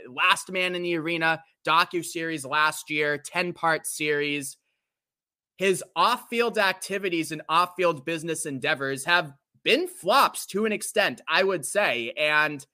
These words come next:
this broadcasting career is <laughs> not off to the best start. He wasn't even part of Fox's Super Bowl coverage at all. Uh, there's been a lot made this week that when Brady does go into the Fox booth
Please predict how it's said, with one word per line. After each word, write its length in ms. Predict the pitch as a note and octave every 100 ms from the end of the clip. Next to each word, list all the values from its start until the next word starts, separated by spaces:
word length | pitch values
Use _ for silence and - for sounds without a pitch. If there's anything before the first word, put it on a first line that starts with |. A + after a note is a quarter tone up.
| _ _ _ _ _ _ _ _ _ _
this 160 | G3 G#3+
broadcasting 720 | F3+ B3 C#4 C4+ C4+ C4 B3
career 420 | G#3 G#3 C4 A#3
is 260 | A3+ F#3+ -
<laughs> 0 |
not 260 | F3+ C#4
off 200 | C4 B3
to 100 | -
the 80 | C4+
best 320 | A#3 A#3+ A#3+
start. 260 | - A#3 E3+
He 100 | D3
wasn't 480 | D3 G3 G#3 A3 G#3+
even 400 | G3 G#3 F#3+ F3+
part 400 | D3+ - G3 D#3+ - _ _ _ _ _
of 160 | D3+ C#3
Fox's 420 | F#3 F3+ F3+ D#3+
Super 220 | - G3
Bowl 200 | E3 E3+
coverage 520 | D#3+ F3 E3+ D#3 C#3+ -
at 260 | D#3 D#3 D3+
all. 440 | D3 C#3 B2+ A#2+ _ _
Uh, 240 | - D#3 D#3
there's 200 | E3 D#3
been 100 | F3+
a 80 | F3
lot 280 | G3 G#3
made 240 | F3+ F#3 F#3
this 200 | F#3 -
week 240 | F#3 F#3
that 180 | E3 D3
when 180 | E3 D#3
Brady 300 | D#3+ D#3 C#3
does 320 | A2 F3+ G#3
go 160 | - G3
into 160 | G3
the 80 | F#3
Fox 440 | F3+ G#3+ F3 F3 -
booth 280 | F3 E3+